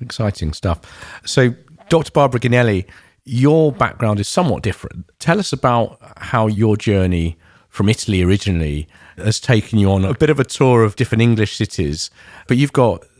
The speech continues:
some amazing experience in different areas of science and technology. You've got a P H D in artificial intelligence, and you're now working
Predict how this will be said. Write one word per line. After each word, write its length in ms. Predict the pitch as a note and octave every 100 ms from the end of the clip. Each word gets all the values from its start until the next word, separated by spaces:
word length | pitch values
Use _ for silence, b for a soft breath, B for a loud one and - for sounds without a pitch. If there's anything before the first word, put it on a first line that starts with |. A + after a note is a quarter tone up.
| _
some 200 | - B2
amazing 600 | A#2+ C3 A#2 G#2+ F#2+ F2+
experience 640 | F#2 - G#2+ G2+ F#2+ E2+ G#2
in 280 | F#2 F2+
different 320 | F2 A2 A2 G#2+
areas 180 | F#2+
of 80 | F2
science 600 | - A2 G2 G2 F2+ -
and 80 | F2+
technology. 760 | - F#2+ F#2+ F2+ E2 F2 E2 E2 B B B
You've 140 | - F#2+
got 100 | F#2+
a 20 |
P 220 | - B2
H 220 | G2+ E2+
D 280 | - F#2 F2+
in 120 | F2
artificial 480 | F#2 F2+ - F#2 -
intelligence, 640 | F2 G2 F#2 F2+ F2 C2 -
and 60 |
you're 100 | G2+
now 160 | G#2 G2+
working 720 | G2+ G#2+ G#2 - G#2+ F#2 F2